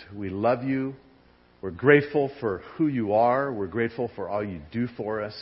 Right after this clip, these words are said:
And we confess in our heart of hearts that, uh, we struggle with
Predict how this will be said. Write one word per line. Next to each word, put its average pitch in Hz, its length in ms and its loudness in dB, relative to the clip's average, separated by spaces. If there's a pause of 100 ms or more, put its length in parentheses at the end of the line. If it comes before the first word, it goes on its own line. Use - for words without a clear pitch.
(1160)
And 143 160 6
we 202 100 10
confess 180 520 2
in 156 100 2
our 156 100 4
heart 156 220 4
of 143 80 0
hearts 143 520 -4
that, 101 200 -6 (120)
uh, 104 80 -4
we 127 160 0
struggle 113 640 -4 (960)
with 120 220 2